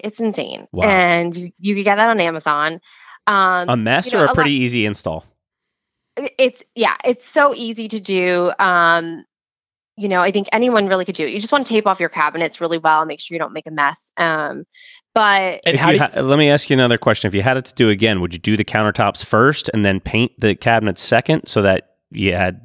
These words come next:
Speaker 2: a little extra protection for your cabinets?
Speaker 1: You know what? Probably. That probably, uh, makes sense. I think 'cause originally when we did it, we painted our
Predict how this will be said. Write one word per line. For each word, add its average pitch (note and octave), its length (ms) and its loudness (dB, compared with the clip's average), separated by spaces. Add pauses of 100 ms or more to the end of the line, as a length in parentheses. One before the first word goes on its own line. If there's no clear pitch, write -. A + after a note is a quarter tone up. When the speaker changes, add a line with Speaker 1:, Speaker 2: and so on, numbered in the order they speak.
Speaker 2:
a G2+ 80 -4
little G#2 280 2
extra G#2 280 -2
protection G2+ 480 0
for G2+ 120 -6
your G2+ 80 -2
cabinets? A#2+ 500 0 (540)
Speaker 1:
You B3+ 80 -2
know C#4 80 0
what? C4+ 180 -6
Probably. G3+ 640 -2
That A3 160 -4
probably, G3 800 -4 (280)
uh, F3 320 4
makes F3+ 240 -4
sense. F3+ 180 -4
I G#3+ 100 -2
think C4 180 -2
'cause B3+ 140 -8
originally A#3 480 0
when G#3+ 140 0
we F#3 160 -4
did F#3+ 220 -2
it, F3 280 -2 (440)
we G#3 120 -4
painted B3+ 460 2
our F3 680 2